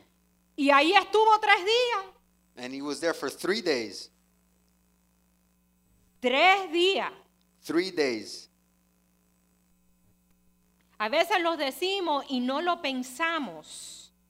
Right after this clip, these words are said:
Speaker 2: And sometimes we say it, but we don't really think about it.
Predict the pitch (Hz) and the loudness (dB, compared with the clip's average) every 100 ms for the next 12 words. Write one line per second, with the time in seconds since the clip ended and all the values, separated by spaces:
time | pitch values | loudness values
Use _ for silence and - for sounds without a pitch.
0 | _ - 120 165 175 196 180 165 165 139 | _ -14 -6 -6 0 0 0 -4 -8 -6
1 | - 196 180 165 127 147 165 147 151 151 | -2 0 0 0 -4 -4 -6 -6 -6 -8
2 | 123 175 151 113 95 95 101 | -6 -6 -6 -8 -6 -8 -10